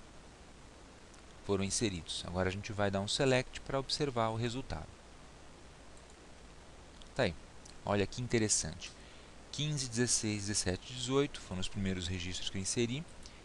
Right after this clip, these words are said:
E agora os novos registros começam a partir do número noventa. Noventa, noventa e um, noventa e dois, noventa e três, porque eu mudei o valor do autoincremento.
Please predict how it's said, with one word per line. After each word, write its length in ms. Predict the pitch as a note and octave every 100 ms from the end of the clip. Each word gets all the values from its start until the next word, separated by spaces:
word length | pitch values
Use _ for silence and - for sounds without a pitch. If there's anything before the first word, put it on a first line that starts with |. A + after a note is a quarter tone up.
| -
E 60 |
agora 220 | A#2 B2 C3
os 80 |
novos 260 | A#2+ A2+ A2
registros 480 | C3 A2+ B2 - C3+
começam 480 | - C#3 A#2 A#2+ B2
a 40 |
partir 360 | B2 A#2+ A#2 A2+
do 140 | C3
número 360 | B2 A#2 A#2 C3 - - -
noventa. 560 | A2+ C3+ G2+ F2 - G2+ - - -
Noventa, 460 | F2+ G#2 G#2+ G#2+
noventa 300 | F#2+ F#2 F#2+
e 80 | F#2
um, 100 | G2
noventa 320 | F#2+ F2+ F2
e 20 |
dois, 280 | F#2 F#2 G2
noventa 320 | G#2+ G#2+ G#2+
e 40 | C#3
três, 320 | - A2 - - - -
porque 260 | - -
eu 60 | B2+
mudei 400 | C3+ A2+ G#2 A2 - - - -
o 80 | G#2
valor 320 | A2+ G2 F#2+
do 140 | G2+ F#2+
autoincremento. 800 | F#2+ G2 G#2 A2 F2 D#2 -